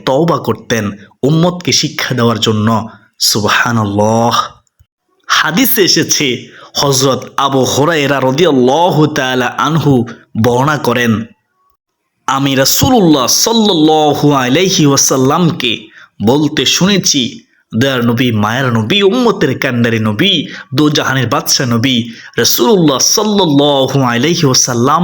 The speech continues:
বলেছেন, তোমরা বেশি বেশি তওবা ইস্তিগফার করো। আল্লাহর কসম, আমি প্রত্যেক দিন আল্লাহর কাছে সত্তর বারের চেয়েও বেশি পরিমাণে ইস্তিগফার ও তওবা করে থাকি।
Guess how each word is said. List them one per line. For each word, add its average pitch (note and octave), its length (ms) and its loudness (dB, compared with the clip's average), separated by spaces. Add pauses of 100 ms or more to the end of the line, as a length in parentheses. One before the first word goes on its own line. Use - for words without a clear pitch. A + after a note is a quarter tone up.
বলেছেন, B2+ 480 0 (960)
তোমরা C#3+ 280 2 (160)
বেশি A3+ 220 2
বেশি F3+ 280 0
তওবা C#3+ 260 0
ইস্তিগফার D3 640 -4 (140)
করো। B2 240 0 (680)
আল্লাহর C#3+ 480 0
কসম, G#3 600 0 (840)
আমি C3 180 0 (120)
প্রত্যেক F#3+ 460 -2 (120)
দিন B2+ 200 0 (180)
আল্লাহর C3 520 0
কাছে A#2 400 0 (540)
সত্তর C#3+ 580 0
বারের A#2+ 340 0
চেয়েও B2 220 0 (200)
বেশি - 360 -2
পরিমাণে B2+ 440 0 (460)
ইস্তিগফার D3 760 -4
ও A#2 60 2 (140)
তওবা C3 300 0
করে A2 220 0
থাকি। A#2 360 -4